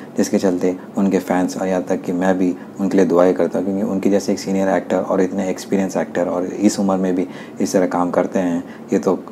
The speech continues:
बहुत सोचने लायक बात है। और ऊपर वाले का भी हमें शुक्रिया अदा करना चाहिए और उनका भी हमें शुक्रिया अदा करना चाहिए और उनके लिए हम, मैं भी दुआएं करता हूँ और आप भी दुआएं कीजिएगा, क्योंकि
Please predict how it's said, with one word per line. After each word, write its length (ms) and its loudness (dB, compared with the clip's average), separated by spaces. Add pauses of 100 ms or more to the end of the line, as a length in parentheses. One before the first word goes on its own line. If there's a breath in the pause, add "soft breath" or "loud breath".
(280)
बहुत 240 4 (120)
सोचने 320 -4
लायक 320 -2
बात 200 0
है। 60 -2
और 140 2
ऊपर 180 -2
वाले 240 2
का 100 0
भी 120 -2
हमें 200 -4
शुक्रिया 280 0
अदा 120 2
करना 240 -2
चाहिए 200 0
और 160 0
उनका 280 0
भी 100 0
हमें 180 -2
शुक्रिया 300 -2
अदा 120 0
करना 280 -2
चाहिए 220 -2
और 60 0
उनके 240 -2
लिए 80 0
हम, 260 -4 (440 loud breath)
मैं 100 2
भी 80 4
दुआएं 280 2
करता 260 -2
हूँ 120 0
और 120 -2
आप 80 2
भी 100 2
दुआएं 340 2 (300 loud breath)
कीजिएगा, 420 2
क्योंकि 360 -2